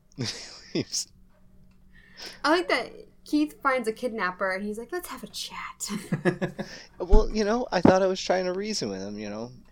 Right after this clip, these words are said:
Speaker 1: Everyone in that town liked coffee, and so I thought, "Maybe I'll give him a cup of coffee,"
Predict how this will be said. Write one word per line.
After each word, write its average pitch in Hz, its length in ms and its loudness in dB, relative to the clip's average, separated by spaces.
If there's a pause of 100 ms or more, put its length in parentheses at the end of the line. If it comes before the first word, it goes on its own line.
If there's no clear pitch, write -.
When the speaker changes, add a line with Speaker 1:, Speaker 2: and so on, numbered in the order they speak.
(180)
Speaker 1:
Everyone 151 400 4
in 139 120 -4
that 131 200 -2
town 131 340 -4
liked 110 380 -4
coffee, 135 520 -2 (380)
and 110 500 -6
so - 180 -8
I 123 120 -2
thought, 127 380 -6
"Maybe 131 260 -14
I'll 147 120 -2
give 147 160 -6
him 156 60 -8
a 151 60 -6
cup - 240 -12
of - 80 -12
coffee," 160 480 -4